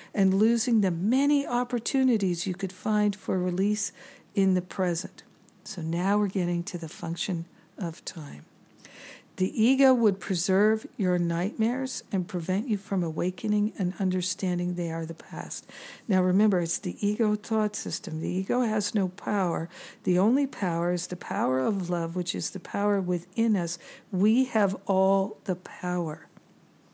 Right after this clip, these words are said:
Would you recognize a holy encounter if you're merely perceiving it as a meeting with your own past? My dear friend, Reverend Karen Russo, has talked about,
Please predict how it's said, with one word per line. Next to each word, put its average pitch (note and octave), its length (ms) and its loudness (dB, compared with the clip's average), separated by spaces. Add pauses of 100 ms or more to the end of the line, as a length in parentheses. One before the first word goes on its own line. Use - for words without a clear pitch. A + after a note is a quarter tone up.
(1400)
Would A3+ 220 6
you D4+ 180 4
recognize C#4+ 720 4
a A#3 80 6
holy B3 420 4
encounter A3+ 560 2
if A#3+ 160 -2
you're F#3+ 160 4
merely G#3+ 500 4
perceiving G3+ 680 0
it G3 200 0
as F#3 220 0
a F3+ 80 0
meeting F#3+ 540 4
with F3+ 180 2
your E3+ 260 -2
own F#3 340 4 (100)
past? - 800 -6 (1900)
My A3+ 600 6 (160)
dear G#3+ 560 6
friend, G3 800 2 (140)
Reverend F#3+ 380 4
Karen F#3+ 380 2
Russo, F#3+ 460 2
has E3+ 220 0
talked G3 400 0
about, F3+ 500 0